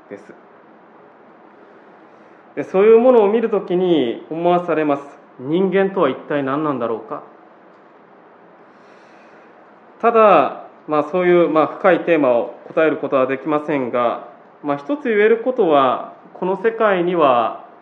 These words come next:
悪が存在するということです。それは人の心を捉えてしまい、人の中にある種醸造されてしまって、人を人とは認められなくなる、くするような悪が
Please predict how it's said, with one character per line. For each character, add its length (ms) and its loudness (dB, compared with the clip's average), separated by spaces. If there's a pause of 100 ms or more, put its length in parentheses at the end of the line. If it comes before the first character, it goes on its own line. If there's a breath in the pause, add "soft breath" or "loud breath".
悪 300 -2
が 180 -2
存 240 -8
在 260 0
す 100 -10
る 100 -8
と 120 -10
い 120 -6
う 60 -8
こ 140 -12
と 320 -8 (240)
で 100 -12
す。 200 -20 (2000)
そ 80 -2
れ 60 6
は 140 8
人 200 0
の 120 2
心 400 0
を 120 -2
捉 240 2
え 60 2
て 120 -4
し 160 -8
ま 160 0
い、 460 -2
人 200 -4
の 120 0
中 260 0
に 80 0
あ 120 2
る 80 -4
種 180 -6 (120)
醸 260 0
造 180 2
さ 140 -2
れ 80 0
て 100 0
し 120 -6
ま 120 -2
っ 280 -12
て、 380 -2 (120)
人 360 -6
を 120 0
人 220 -6
と 120 -4
は 160 0
認 240 -4
め 140 -4
ら 120 0
れ 100 0
な 120 -2
く 100 -10
な 120 -4
る、 80 -8 (200)
く 120 -10
す 160 -12
る 120 -4
よ 180 -2
う 40 -6
な 340 -8 (360)
悪 340 -6
が 380 -6